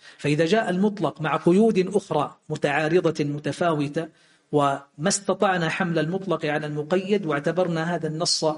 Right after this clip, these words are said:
بتمامه كاف في إطلاقه، نحمله على الكامل الصحيح بالمعنى، وعندئذ يشمل العقد الكامل، النكاح الكامل، عقد ووطء، "حتى تنكح زوجا غيره"، يعني حتى تعقد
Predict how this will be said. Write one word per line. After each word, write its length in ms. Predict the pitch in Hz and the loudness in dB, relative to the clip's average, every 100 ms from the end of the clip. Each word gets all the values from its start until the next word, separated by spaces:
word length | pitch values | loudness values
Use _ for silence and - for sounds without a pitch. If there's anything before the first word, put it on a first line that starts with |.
| - _ _ | -6 _ _
بتمامه 840 | 139 160 160 175 190 170 156 151 147 | -4 0 0 2 0 0 0 -2 0
كاف 300 | 185 175 165 | 0 0 -2
في 300 | 156 160 156 | -4 -6 -6
إطلاقه، 500 | - 185 202 208 170 | -2 0 0 -2 -6
نحمله 640 | 165 - 160 170 156 151 | -6 -6 -4 -2 0 0
على 160 | 139 147 | -2 -4
الكامل 720 | - 175 170 143 143 190 208 | -6 -6 -6 -6 -6 -6 -8
الصحيح 560 | - - 151 - 170 151 | -8 -6 -6 -4 -6 -6
بالمعنى، 520 | 135 139 147 190 226 - - - - | -6 -6 -4 -2 -2 -4 -6 -20 -6
وعندئذ 520 | 185 170 190 175 185 196 | -2 0 0 -2 -2 -4
يشمل 500 | 202 165 - 185 180 | -2 -2 -2 -2 -2
العقد 380 | 170 - 175 160 | -2 -2 -4 -4
الكامل، 760 | 151 147 170 160 151 147 156 143 - _ _ _ _ - | -4 -2 0 0 2 2 2 0 -10 _ _ _ _ -12
النكاح 520 | 147 147 151 156 - 185 | -4 -2 0 0 0 -2
الكامل، 560 | 156 180 170 143 127 | 0 0 0 0 0
عقد 300 | 143 190 185 | -2 0 2
ووطء، 880 | 269 294 185 160 175 175 180 160 117 | 4 6 6 4 2 0 0 2 0
"حتى 380 | 214 160 - 151 | -4 -4 0 0
تنكح 440 | 147 202 190 165 156 | 2 2 2 -2 0
زوجا 340 | 170 165 151 | 0 0 0
غيره"، 460 | 151 196 240 226 185 | 0 2 2 4 4
يعني 180 | 160 | 2
حتى 360 | 156 - - 147 | -2 -4 -2 -2
تعقد 600 | - 175 - 202 233 | 0 0 2 2 2